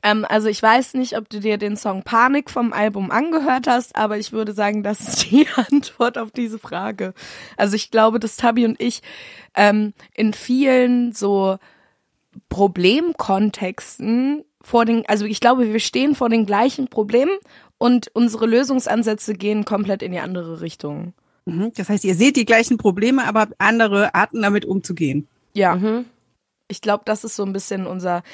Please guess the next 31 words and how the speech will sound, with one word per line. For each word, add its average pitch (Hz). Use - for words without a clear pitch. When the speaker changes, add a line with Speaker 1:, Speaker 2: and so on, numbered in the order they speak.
Speaker 1:
wir 190
haben 214
natürlich 202
jetzt 190
auch 196
nicht 202
exakt -
hundert 196
Prozent 190
deckungsgleich, 175
äh, 170
äh, -
stehen 180
wir 175
vor 180
den 165
gleichen 160
Struggeln 170
und -
so, -
aber 185
wir 190
teilen 269
viele, 226
ähm, 196
ja, 190
Probleme 190
<laughs> -
Speaker 3:
Mhm. 208
Speaker 1:
und, 226
äh, 214